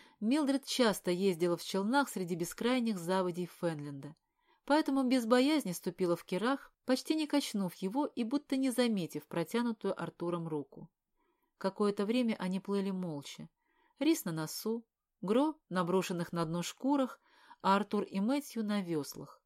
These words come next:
Милдред расположилась на корме. Они миновали мельницу в небольшой деревушке, потом лесной скит,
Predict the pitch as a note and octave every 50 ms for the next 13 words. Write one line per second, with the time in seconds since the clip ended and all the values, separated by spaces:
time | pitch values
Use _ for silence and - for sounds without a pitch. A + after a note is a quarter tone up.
0 | _ _ _ _ _ _ _ _ _ - E3 F3 G#3 C4+ D4 C#4+ C#4+ C4+ - B3+
1 | B3 A3+ - - A3+ A3 A3 G#3+ F#3+ G#3 G#3 G3 F#3 - - F#3+ F#3 - F3+ F3+
2 | F3+ E3+ D#3 D3 C#3+ C#3+ D3 _ _ _ _ _ _ _ _ _ - F#3 G#3+ C4+
3 | C4+ A#3 F#3+ F#3 F3 E3 E3+ E3 D#3+ E3 D#3+ E3 G3 B3+ C4+ C4 B3+ - - A#3+
4 | A3 A3 A3+ G#3 A3 A3 - - A3 G#3+ F#3 G3+ G3+ G3+ F#3+ G3 F#3+ - - -
5 | - F3 - _ - - - - - A#3 B3 - E4+ E4 C4 G#3 F#3 - - F3
6 | F3 E3 - - - - A3 B3 C4 -